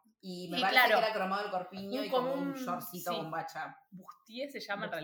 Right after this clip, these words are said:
Speaker 2: realidad el corpiño.
Speaker 1: sí.
Speaker 2: <laughs> Ah, bustier.
Speaker 1: <laughs>
Speaker 2: Y el corset como que le tapaba perfecto la línea de la medivacha,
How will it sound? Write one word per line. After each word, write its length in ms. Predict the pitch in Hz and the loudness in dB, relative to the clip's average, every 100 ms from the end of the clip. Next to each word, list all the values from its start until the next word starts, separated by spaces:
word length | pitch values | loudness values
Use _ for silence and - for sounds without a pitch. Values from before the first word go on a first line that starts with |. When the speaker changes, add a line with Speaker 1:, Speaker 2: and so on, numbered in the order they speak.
| 165 | -2
Speaker 2:
realidad 140 | 175 | -2
el 60 | 185 | -2
corpiño. 400 | 196 175 190 214 | -4 -4 -6 -6
Speaker 1:
sí. 80 | 277 | -4
Speaker 2:
<laughs> 600 | - - - - - - | -8 -10 -14 -18 -18 -2
Ah, 720 | 233 254 262 233 - - 302 - _ _ | 2 2 0 -4 -8 -8 -8 -12 _ _
bustier. 760 | - - _ 302 311 262 - - - - | -20 -20 _ -10 -6 -6 -6 -12 -12 -6
Speaker 1:
<laughs> 600 | 320 285 269 - 262 - | -4 -4 -4 -2 -2 2
Speaker 2:
Y 120 | 277 | 6
el 100 | 320 | 6
corset 420 | 359 370 - 427 427 - _ | 8 4 4 0 -2 -6 _
como 220 | - 220 | -6 -4
que 100 | 220 | -2
le 100 | 214 | 0
tapaba 380 | 220 240 320 269 | 2 2 4 2
perfecto 500 | 190 185 - 294 - | 0 -6 -8 -8 -2
la 120 | 285 277 | -2 -2
línea 360 | 285 285 285 | -4 -4 -4
de 100 | 262 | -2
la 120 | 262 | -2
medivacha, 760 | 247 254 277 311 302 - 277 277 | -2 -4 -2 -2 -2 -2 -4 -4